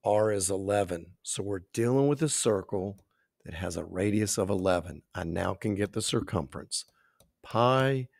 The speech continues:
times diameter, pi times, well, the radius is eleven, so what's the diameter?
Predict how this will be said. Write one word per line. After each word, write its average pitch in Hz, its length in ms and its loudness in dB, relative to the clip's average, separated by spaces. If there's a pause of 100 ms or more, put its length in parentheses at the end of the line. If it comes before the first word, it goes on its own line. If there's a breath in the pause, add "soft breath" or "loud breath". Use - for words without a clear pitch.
(300 soft breath)
times 87 360 -6
diameter, 147 760 2 (680)
pi 113 720 6 (400)
times, 104 300 -2
well, 101 520 8
the 92 120 2
radius 117 520 8
is 87 140 -2
eleven, 90 380 2
so - 120 -2
what's 92 180 0
the 107 60 -2
diameter? 92 580 -4